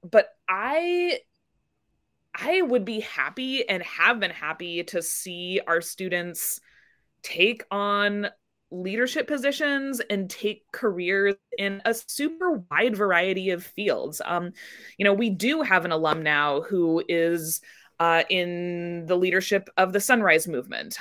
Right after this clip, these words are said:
Um, we have an alum who is an officer in the Marine Corps. Uh, we have an alum,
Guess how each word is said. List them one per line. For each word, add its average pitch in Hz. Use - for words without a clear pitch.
Um, 165
we 165
have 156
an 190
alum 214
who 226
is 247
an 247
officer 294
in 311
the 311
Marine 311
Corps. 139
Uh, 165
we 180
have 180
an 196
alum, 190